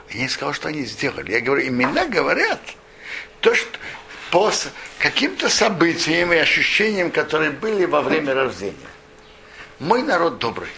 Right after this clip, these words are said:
Может быть, были какие-то трудности,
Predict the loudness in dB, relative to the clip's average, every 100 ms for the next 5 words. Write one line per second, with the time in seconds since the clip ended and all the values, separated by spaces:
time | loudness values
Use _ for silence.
0 | -4 -4 -12 -16 -20 -20 -18 -16 -16 -18
1 | -20 -18 -14 -14 -14 -20 -20 -20 -20 -8
2 | 2 4 4 2 4 2 2 2 2 2
3 | 0 0 0 0 2 2 2 -2 -2 -2
4 | 0 0